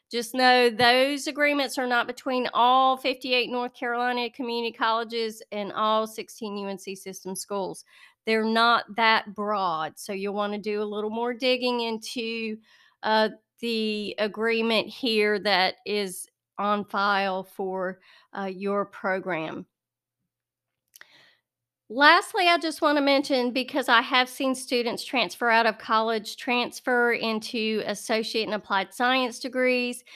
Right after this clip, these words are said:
and we do have bilateral articulation agreements. These are agreements between one specific community college and one four-year institution.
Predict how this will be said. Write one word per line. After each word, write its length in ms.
and 360
we 220
do 240
have 320
bilateral 1040
articulation 920
agreements. 800
These 300
are 140
agreements 560
between 720
one 220
specific 680
community 460
college 380
and 180
one 240
four-year 480
institution. 1080